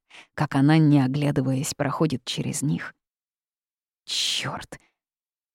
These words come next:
Леонард со всей силы швырнул огненный шар в пространство, бездумно, не вкладывая в это никакого особенного посыла, лишь чистая ярость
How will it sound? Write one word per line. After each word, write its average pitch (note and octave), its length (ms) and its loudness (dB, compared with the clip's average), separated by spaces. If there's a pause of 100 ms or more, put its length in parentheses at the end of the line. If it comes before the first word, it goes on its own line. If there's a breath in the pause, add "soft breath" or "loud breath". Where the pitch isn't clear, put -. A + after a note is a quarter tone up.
(240)
Леонард E3+ 560 4
со - 160 -4
всей F3+ 260 -2
силы F#3+ 360 0
швырнул E3+ 560 2
огненный E3 420 0
шар - 280 -8
в - 120 -16
пространство, - 760 -8 (320)
бездумно, G3 760 4
не D#3 140 2
вкладывая G#3 640 0
в F#3 40 -2
это F#3 180 -2
никакого A#3 720 0
особенного F#3+ 580 0
посыла, - 640 -6 (380 loud breath)
лишь D#3 320 2
чистая - 480 -4
ярость F3 640 -4